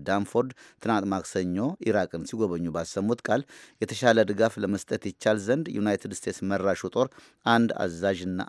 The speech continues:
አመራር ሰጪ ያስፈልገዋል ብለዋል። የተባበሩት መንግስታት ድርጅት ዋና ጸሐፊ ባንኪሙን እስራኤልና ፍልስጤማውያን ደም አፋሳሽ ግጭታቸውን አቁመው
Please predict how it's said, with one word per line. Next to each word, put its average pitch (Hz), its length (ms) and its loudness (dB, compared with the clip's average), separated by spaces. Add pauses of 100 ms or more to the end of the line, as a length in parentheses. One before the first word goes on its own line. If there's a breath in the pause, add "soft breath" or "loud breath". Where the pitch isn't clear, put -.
አመራር 90 440 -2
ሰጪ 82 300 -10
ያስፈልገዋል 76 720 -4
ብለዋል። 71 400 -8 (1400 soft breath)
የተባበሩት 123 540 6
መንግስታት 107 440 0
ድርጅት 104 280 -4
ዋና 95 320 2
ጸሐፊ 98 340 -2
ባንኪሙን 104 580 -2
እስራኤልና 101 640 0
ፍልስጤማውያን 101 840 0
ደም 104 260 2
አፋሳሽ 95 680 -2
ግጭታቸውን 90 680 -4
አቁመው 104 340 0